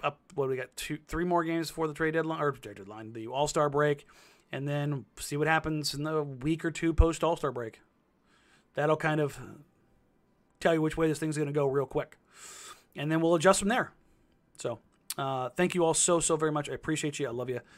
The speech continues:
Um, like, rate, review, subscribe, do all the things. Give it a little thumbs up. Uh, help us beat the YouTube ag-, algorithm if you're watching live or you're watching on the replay. Uh, please, uh, subscribe. It's free. It's easy. And then when they get back on, uh, when I have the surgery again,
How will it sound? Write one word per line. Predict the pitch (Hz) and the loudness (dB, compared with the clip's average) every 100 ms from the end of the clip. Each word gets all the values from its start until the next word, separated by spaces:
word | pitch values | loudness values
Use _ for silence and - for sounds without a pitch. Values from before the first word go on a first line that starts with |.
| - - - - | -20 -20 -20 -6
Um, | 123 120 120 | -2 -2 2
like, | 156 160 | 2 4
rate, | 170 151 | 2 0
review, | 147 | -2
subscribe, | 147 - 165 151 139 | -2 0 2 2 2
do | 143 | 0
all | 135 | -2
the | 123 | -6
things. | - 151 147 147 143 - | -4 -2 -2 -4 -6 -8
Give | 143 | -4
it | 139 | 0
a | |
little | 131 | 0
thumbs | - 151 143 135 | -2 -2 0 2
up. | 143 143 - - | 2 2 -6 -10
Uh, | 120 123 | -6 -4
help | 131 135 | -6 -6
us | 127 - | -8 -8
beat | 131 113 | -10 -10
the | |
YouTube | 117 127 131 127 | -10 -8 -8 -6
ag-, | 123 120 - | -6 -6 -4
algorithm | 131 135 127 127 | -4 -2 -4 -6
if | 120 | -6
you're | 131 | -6
watching | 139 123 | -6 -4
live | 156 185 180 147 | 2 6 4 2
or | |
you're | 143 | -2
watching | 143 139 131 | -2 -6 -8
on | 123 | -8
the | 110 | -6
replay. | 131 123 113 - - - - | -4 -4 -4 -12 -20 -12 -4
Uh, | 113 110 | -2 -2
please, | - - 175 143 - - - | -2 -2 -2 -4 -6 -8 -12
uh, | 135 120 117 127 - - | -6 -4 -4 -8 -10 -14
subscribe. | 151 - - - _ | -8 -6 -8 -10 _
It's | - | -10
free. | 143 143 | -8 -8
It's | - - | -10 -14
easy. | 127 101 _ _ _ _ _ _ _ _ - - | -14 -16 _ _ _ _ _ _ _ _ -16 -6
And | 143 | -2
then | 143 | 0
when | 143 | 0
they | 139 | -2
get | 151 151 | -2 0
back | 147 151 | 0 0
on, | 143 131 131 | -2 -6 -4
uh, | 131 123 - | -4 -4 -6
when | 135 | -2
I | 147 | -2
have | 139 143 | -2 -4
the | 131 | -4
surgery | - 190 208 214 196 | 0 2 2 2 2
again, | 160 165 165 | 2 0 0